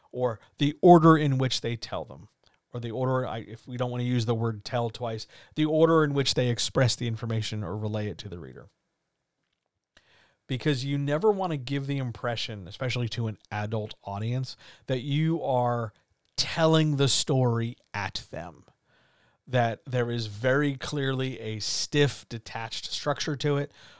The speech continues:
where you are basically encouraging your audience to sit crisscross applesauce on a carpet square while you narrate events that happened in the past,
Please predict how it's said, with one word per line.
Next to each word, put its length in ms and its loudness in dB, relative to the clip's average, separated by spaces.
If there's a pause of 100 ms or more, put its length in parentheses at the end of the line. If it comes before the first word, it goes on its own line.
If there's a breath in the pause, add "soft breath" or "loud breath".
(140)
where 380 0
you 260 -4
are 120 2
basically 480 0
encouraging 500 -2
your 160 -4
audience 440 -2
to 100 -8
sit 260 -8
crisscross 480 2
applesauce 640 0
on 120 -6
a 60 -6
carpet 320 0
square 420 -2 (400 loud breath)
while 220 2
you 420 -4 (1500)
narrate 880 6
events 540 2
that 160 0
happened 460 0
in 100 -2
the 80 -4
past, 540 -6